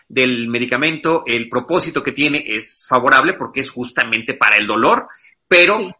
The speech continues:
Speaker 1: eh, sabiendo las empresas que son, eh, eh, adictivos, lo mandan diciendo que no lo son,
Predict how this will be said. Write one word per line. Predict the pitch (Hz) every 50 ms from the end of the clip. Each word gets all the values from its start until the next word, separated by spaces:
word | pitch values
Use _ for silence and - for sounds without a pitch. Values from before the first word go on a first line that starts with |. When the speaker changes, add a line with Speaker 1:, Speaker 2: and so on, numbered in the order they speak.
| _ _ -
Speaker 1:
eh, | 131 139 139 135 135 135 135 135 131 135 131 135 131
sabiendo | 127 - - 120 120 127 175 220 247 254 226 226
las | 180 143 - -
empresas | 123 117 - 123 120 113 - 104 - - - _
que | - 110 101
son, | - - 170 175 190 190 175 180 - _ _ _ _ _ _ _ -
eh, | 110
eh, | 110 - - 120 110 - - 117
adictivos, | 113 113 117 120 - - 185 190 185 147 151 - - - _ _ _
lo | - 120 123 131 131
mandan | 151 170 170 170 190 190 156
diciendo | 135 156 151 - 190 208 202 196 208 208
que | 185 151
no | 156 175 185
lo | 185
son, | 180 - 220 208 170 -